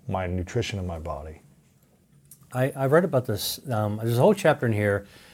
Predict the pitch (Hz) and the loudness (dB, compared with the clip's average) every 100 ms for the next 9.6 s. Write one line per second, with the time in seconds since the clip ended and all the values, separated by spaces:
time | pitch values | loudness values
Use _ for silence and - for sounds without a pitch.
0 | - - 113 107 - - 110 107 104 101 | -20 0 4 4 2 -4 0 2 2 0
1 | 98 95 - _ _ _ _ _ _ _ | -4 -8 -14 _ _ _ _ _ _ _
2 | _ 135 - 123 110 113 120 120 135 151 | _ -18 -8 -2 -2 -2 2 4 6 4
3 | 120 113 110 - _ _ _ - 135 127 | 4 4 2 -2 _ _ _ 2 2 2
4 | - 110 80 - - 110 107 92 95 90 | 0 -4 -6 -10 -2 0 2 0 -2 -4
5 | - - 123 120 120 120 127 120 139 233 | -8 -2 2 4 6 4 0 2 2 6
6 | 214 - 139 127 - 107 107 104 110 120 | 6 6 4 4 2 2 2 -2 -2 2
7 | 113 110 110 95 - 113 107 104 104 143 | 4 4 2 -2 -6 -2 0 0 0 2
8 | 123 113 110 - 113 101 107 - 110 104 | 2 2 0 2 2 2 -2 0 0 0
9 | 101 98 - 107 104 | -2 -4 2 4 2